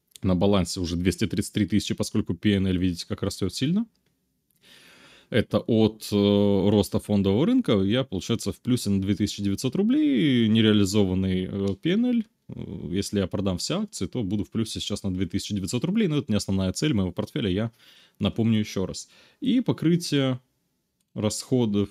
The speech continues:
э, вернее, покрытие дивидендами, э, моих расходов составляет уже ноль целых тридцать пять сотых процента. Мало, очень мало, но финансовая независимость — это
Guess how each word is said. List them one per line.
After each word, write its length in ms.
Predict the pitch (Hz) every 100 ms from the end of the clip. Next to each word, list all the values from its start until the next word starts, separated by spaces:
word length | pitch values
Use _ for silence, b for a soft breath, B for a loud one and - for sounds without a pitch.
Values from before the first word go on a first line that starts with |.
| -
э, 120 | 107
вернее, 520 | 104 104 104 110 107
покрытие 420 | 92 - 117 113
дивидендами, 840 | 95 101 104 104 104 95 95 92 -
э, 180 | 95 92
моих 240 | 95 95
расходов 420 | - - 262 220 113
составляет 400 | - 135 147 98
уже 220 | 104 107
ноль 240 | 95 101
целых 280 | - 113 98
тридцать 360 | - 107 - -
пять 240 | 107 92
сотых 240 | 101 - -
процента. 520 | - 233 254 214 -
Мало, 640 | 95 87 107 196 220 214 - b _
очень 360 | 123 156 - 160
мало, 280 | 151 131
но 320 | 90 95 135 156
финансовая 420 | 123 123 - 95
независимость — 720 | 90 101 123 110 92 - -
это 600 | 98 87 98 95 95 95